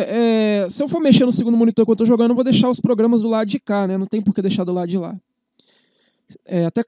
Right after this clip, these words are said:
confunde também. Então é isso aí, galerinha. Eu só vim aqui auxiliar mesmo ao pessoal que passou um pouco de perrengue aí, né? Pra estender a, essa barra de tarefa. Infelizmente, não tem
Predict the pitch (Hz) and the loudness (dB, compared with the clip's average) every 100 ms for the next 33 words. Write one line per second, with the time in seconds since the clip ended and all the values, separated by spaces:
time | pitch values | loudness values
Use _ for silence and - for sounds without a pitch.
0 | _ - 294 269 - 240 190 196 175 165 | _ 0 0 0 0 0 0 -4 -6 -6
1 | 156 - _ _ _ _ _ _ _ _ | -10 -16 _ _ _ _ _ _ _ _
2 | 359 392 339 330 320 294 302 285 254 311 | 0 0 0 4 4 4 4 4 4 2
3 | 330 269 294 302 262 - 269 240 226 220 | 0 2 4 4 4 2 0 2 2 2
4 | 247 247 208 220 202 202 208 - 196 - | 2 2 4 2 0 2 0 0 -8 -4
5 | 196 180 214 208 202 226 - - 185 175 | -4 0 2 2 4 2 0 -2 0 2
6 | 190 196 180 220 233 226 - 190 185 185 | 2 2 0 2 0 0 0 0 0 0
7 | 180 160 _ - - - 247 202 190 254 | 0 -2 _ -14 -12 -2 -2 2 2 2
8 | 233 196 175 185 170 185 185 185 190 175 | 2 2 0 -2 -2 0 0 0 -2 0
9 | 196 247 - 165 - - _ 370 330 330 | 0 -2 -4 -10 -10 -20 _ -8 -4 0
10 | 311 294 233 262 294 - - 285 285 269 | 2 2 2 0 -2 -8 -6 -4 -4 -6
11 | 220 247 - 311 | -6 -6 -6 -8